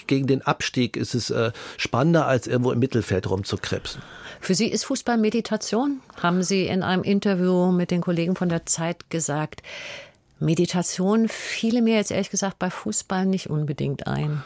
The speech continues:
Speaker 1: Meditation heißt ja, bei sich zu sein, ganz viele Sachen auszuschalten. Und so wie manche Menschen, ich hätte auch sagen können, ist mein Yoga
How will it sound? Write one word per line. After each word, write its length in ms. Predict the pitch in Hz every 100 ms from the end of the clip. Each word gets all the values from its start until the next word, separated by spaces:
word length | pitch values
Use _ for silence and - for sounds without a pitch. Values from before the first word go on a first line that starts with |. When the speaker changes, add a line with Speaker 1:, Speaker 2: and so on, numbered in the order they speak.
| -
Speaker 1:
Meditation 680 | 127 139 143 147 135 156 147
heißt 280 | 143 151 -
ja, 320 | 143 143 143
bei 300 | 131 127 135
sich 280 | 147 156 -
zu 160 | - 151
sein, 520 | 151 147 151 165 170 - - - -
ganz 320 | 135 147 143
viele 260 | - 151 135
Sachen 280 | 131 123 143
auszuschalten. 1200 | 113 131 135 - 165 - 147 143 156 196 170 170 - - - - -
Und 200 | 135 120
so 220 | 143 139
wie 120 | 139
manche 500 | 135 139 - 139 135
Menschen, 360 | 131 135 131 123
ich 40 |
hätte 140 | 151 139
auch 80 |
sagen 260 | 131 135 139
können, 200 | 139 135
ist 200 | - -
mein 200 | 127 123
Yoga 520 | 107 127 131 104 -